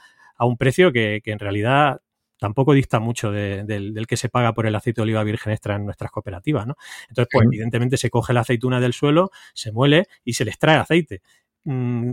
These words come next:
Speaker 1: ¿qué aceite vamos a sacar de ahí? Pues normalmente aceite lampante, ¿no? Aceite de baja
Speaker 2: Ujú.
Speaker 1: calidad, pues con una, con un grado de acidez, eh, bastante, pues, más alto.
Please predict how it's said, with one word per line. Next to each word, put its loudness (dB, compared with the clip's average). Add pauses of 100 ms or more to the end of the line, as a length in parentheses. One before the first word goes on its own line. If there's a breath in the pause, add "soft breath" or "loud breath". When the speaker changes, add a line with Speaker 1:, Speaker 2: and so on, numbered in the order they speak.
Speaker 1:
¿qué 4
aceite 4
vamos 4
a 4
sacar 2
de 4
ahí? 2 (120)
Pues -6
normalmente -2
aceite -2
lampante, -2
¿no? -16 (400)
Aceite -6
de 0
baja 2
Speaker 2:
Ujú. 2
Speaker 1:
calidad, 2
pues -2
con -8
una, -6 (380 loud breath)
con -6
un -2
grado 2
de 2
acidez, 2 (400)
eh, -2
bastante, 0 (160)
pues, -4
más 0
alto. -4